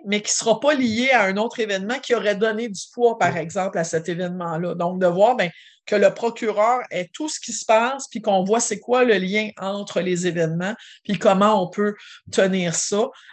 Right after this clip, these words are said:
Et le fait que, je pense à nombre de situations où j'ai eu des procureurs qui sont sur la table, lorsqu'il y a une judiciarisation en attente du procès, ben, des fois que le,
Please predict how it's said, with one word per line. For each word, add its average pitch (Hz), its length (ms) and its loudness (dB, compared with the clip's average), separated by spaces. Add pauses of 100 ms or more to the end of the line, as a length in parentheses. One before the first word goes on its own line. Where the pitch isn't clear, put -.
Et 196 140 2
le 196 120 6
fait 240 340 0
que, 220 320 -2
je 165 300 -6
pense 185 240 -2
à 165 80 0
nombre 190 480 2
de 175 140 -2
situations 175 800 -2
où 196 100 -4
j'ai 180 100 -4
eu 185 80 -6
des 170 140 -4
procureurs 170 760 0
qui - 80 -10
sont 185 300 -4
sur 208 320 -2
la 170 140 4
table, 196 460 -2 (360)
lorsqu'il 220 500 4
y 208 40 4
a 208 260 4
une 190 100 -4
judiciarisation 175 1040 0
en 175 140 -4
attente 180 340 -6
du 170 120 -10
procès, 180 420 -2
ben, 180 160 -2
des 170 100 0
fois 202 180 0
que 208 140 -2
le, 165 340 4